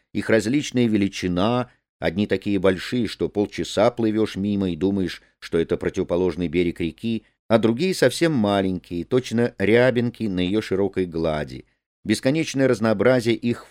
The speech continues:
формы и бесчисленные вариации красивых очертаний, какие придает им лес, все это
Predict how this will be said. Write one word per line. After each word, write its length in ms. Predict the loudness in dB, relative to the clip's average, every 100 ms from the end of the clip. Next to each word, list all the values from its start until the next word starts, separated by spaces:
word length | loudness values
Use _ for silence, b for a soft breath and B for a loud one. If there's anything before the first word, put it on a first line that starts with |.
| 2
формы 480 | 4 6 4 0 -4 b _
и 100 | 0
бесчисленные 760 | 2 0 -2 -2 0 0 2 4
вариации 560 | 4 4 4 0 -6
красивых 500 | -2 -2 0 -2 -2
очертаний, 680 | -2 -2 -4 0 2 2 0
какие 340 | -4 -8 -6 -6
придает 460 | -4 -2 -2 -2
им 140 | -2 0
лес, 360 | 2 0 -4 _ _ _ _ _
все 380 | 2 4 4 4
это 560 | 2 4 4 4 4